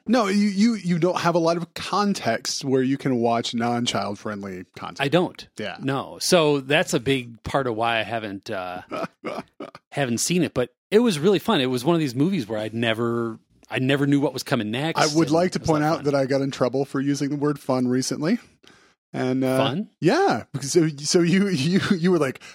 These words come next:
Speaker 1: "Wow." And you were kind of implying that I, it was really a pejorative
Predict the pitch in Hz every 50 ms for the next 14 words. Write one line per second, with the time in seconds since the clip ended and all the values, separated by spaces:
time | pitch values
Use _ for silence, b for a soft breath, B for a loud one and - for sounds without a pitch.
0 | B _ _ - 143 180 208 185 175 160 135 120 107 - - 151 156 156 156 151
1 | 160 170 170 170 160 151 151 151 - 165 151 143 139 135 - - - 135 127 127
2 | 139 139 135 135 131 127 127 117 107 120 123 123 123 120 107 104 113 123 131 131
3 | 131 127 120 - - - 120 110 - 120 117 113 113 117 117 117 113 107 - -